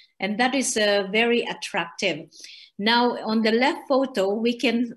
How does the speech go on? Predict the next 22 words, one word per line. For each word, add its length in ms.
only 240
see 240
the 160
back 400
of 140
the 100
scouts, 560
and 180
even 280
the 100
scout 360
leader 440
facing, 560
we 80
cannot 380
even, 320
uh, 60
see 260
his 280
face. 500
So 260
that 200